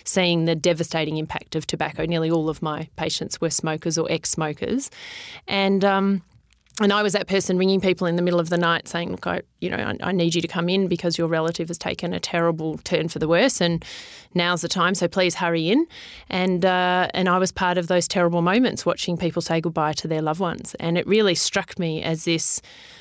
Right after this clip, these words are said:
um, just devastating impact of tobacco that's a bit hidden.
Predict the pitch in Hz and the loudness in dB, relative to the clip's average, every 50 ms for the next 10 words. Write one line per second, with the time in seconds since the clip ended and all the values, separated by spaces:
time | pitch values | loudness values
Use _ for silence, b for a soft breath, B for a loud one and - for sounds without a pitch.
0 | B B B B - - 160 156 156 160 160 156 139 B B B B B B B | B B B B -6 -4 -4 -4 -2 -2 -4 -4 -6 B B B B B B B
1 | B - 285 285 - - - - _ - - 165 B B B B 180 202 190 190 | B 0 0 0 0 -2 -8 -16 _ -10 -8 -8 B B B B 2 2 4 4
2 | 208 - - 202 196 196 185 185 196 - 208 - - 190 185 - - 170 - 180 | 2 2 2 2 4 4 2 0 0 -2 -4 -6 -4 -4 -6 -6 -4 -4 -2 -2
3 | 170 - 190 180 165 156 - - 170 208 202 - - - 180 208 277 349 | -2 0 -2 -2 0 -2 -2 -2 0 0 -2 -2 -2 -2 2 2 2 2